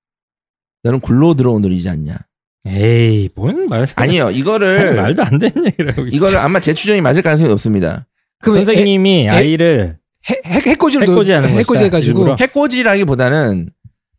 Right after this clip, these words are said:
Speaker 1: 보세요. 제가 이제 항상 이-, 이게 항상이 아니라 이제 이런 거 하면서 제가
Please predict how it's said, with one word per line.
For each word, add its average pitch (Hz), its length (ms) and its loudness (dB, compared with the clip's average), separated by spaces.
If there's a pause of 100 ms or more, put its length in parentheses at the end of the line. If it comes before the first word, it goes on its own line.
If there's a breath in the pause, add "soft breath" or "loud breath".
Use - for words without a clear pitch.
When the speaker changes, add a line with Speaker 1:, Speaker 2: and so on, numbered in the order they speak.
(260)
Speaker 1:
보세요. 165 380 2
제가 185 280 2
이제 139 340 -2 (180)
항상 262 300 -4
이-, 170 100 0 (240)
이게 143 120 -6
항상이 214 300 -2
아니라 143 240 0
이제 127 120 -4
이런 160 220 -2
거 165 180 0 (160)
하면서 143 180 -2
제가 120 220 -2